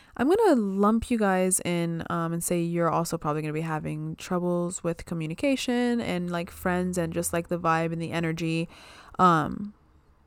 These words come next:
you may be feeling, like, a lot more what's the word? Tension?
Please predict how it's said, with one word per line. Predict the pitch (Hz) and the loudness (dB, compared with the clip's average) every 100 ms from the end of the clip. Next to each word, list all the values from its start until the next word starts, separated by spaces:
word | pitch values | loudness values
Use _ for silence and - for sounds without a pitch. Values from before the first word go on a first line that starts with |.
| _ _ _ _ _ _ _ - _ _ _ _ - | _ _ _ _ _ _ _ -20 _ _ _ _ -12
you | 196 185 185 | -6 -2 2
may | 185 185 | 2 2
be | 190 | 2
feeling, | 190 185 175 180 | 0 0 0 0
like, | 175 170 - 190 - - - - | 0 0 -2 -2 -6 -20 -18 -4
a | |
lot | 196 190 - | 2 2 2
more | 185 185 180 185 196 202 _ _ _ _ _ _ _ _ _ _ _ _ _ _ - | 2 2 2 0 -2 -6 _ _ _ _ _ _ _ _ _ _ _ _ _ _ -6
what's | 180 - - | -4 -4 -2
the | 180 175 | -2 0
word? | 165 170 170 170 170 170 180 | 0 0 2 2 2 0 -4
Tension? | - 190 233 330 | -2 0 2 0